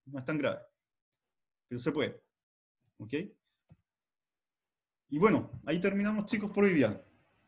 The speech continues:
Esto, lo bueno es que lo conectamos con hartas cosas de la práctica, que era lo que quería, como para que tenga sentido. Y estamos, entonces estamos acá, en el programa. Y, yo creo que estructura y función de un procesador ya lo vimos en realidad,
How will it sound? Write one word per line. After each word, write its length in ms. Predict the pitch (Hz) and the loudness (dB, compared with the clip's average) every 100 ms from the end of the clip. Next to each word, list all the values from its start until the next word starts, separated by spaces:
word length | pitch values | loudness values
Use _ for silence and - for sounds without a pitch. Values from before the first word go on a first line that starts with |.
| _ _ _ | _ _ _
Esto, 1040 | 160 160 - 190 190 190 185 180 170 170 165 | -4 -4 -2 2 4 4 6 4 2 0 0
lo 220 | 139 151 | 2 4
bueno 180 | 180 208 | 6 4
es 60 | |
que 120 | - 185 | 2 0
lo 100 | 170 | 2
conectamos 480 | 160 156 180 185 | 2 4 2 2
con 120 | 180 170 | 0 -2
hartas 200 | 170 175 | -2 -6
cosas 240 | 175 180 | -2 0
de 80 | 175 | 0
la 100 | 156 | 4
práctica, 520 | 175 170 120 139 - _ - | 2 2 -6 -8 -10 _ -2
que 80 | |
era 80 | 131 | 0
lo 100 | 135 | 2
que 120 | 131 | 0
quería, 360 | 131 131 151 160 - | 0 0 0 -4 -6
como 160 | 131 | -2
para 220 | 123 123 | 2 0
que 340 | 123 123 120 - _ _ - | 2 -2 -2 -8 _ _ -2
tenga 180 | 131 131 | 0 0
sentido. 560 | 120 113 156 170 180 _ _ _ _ _ _ _ _ _ - | -4 -4 -2 -4 -8 _ _ _ _ _ _ _ _ _ -6
Y 80 | 131 | -6
estamos, 520 | 123 170 180 180 180 - | 0 2 4 2 -2 -6
entonces 340 | 135 127 160 - | -4 -4 -6 0
estamos 280 | 185 185 | 2 4
acá, 400 | 147 165 113 - _ _ - | 4 4 0 -2 _ _ -8
en 100 | 127 | -4
el 60 | |
programa. 400 | 127 123 107 - _ _ _ _ _ _ _ _ _ _ _ _ _ _ - | 0 0 -2 -6 _ _ _ _ _ _ _ _ _ _ _ _ _ _ -16
Y, 320 | 113 127 - 127 | -12 -10 -10 -6
yo 240 | 123 165 | 0 4
creo 200 | 180 202 | 6 6
que 380 | 190 180 175 147 | 6 4 4 0
estructura 460 | 127 135 127 165 | -4 -4 2 4
y 60 | 185 | 4
función 360 | 175 147 175 175 | 4 2 4 4
de 60 | |
un 100 | 180 | 2
procesador 580 | 160 - 123 131 156 185 | 0 -6 0 2 4 4
ya 120 | 160 | 2
lo 100 | 160 | 4
vimos 300 | 127 156 120 | 4 4 2
en 80 | 107 | 0
realidad, 280 | 104 98 | -4 -6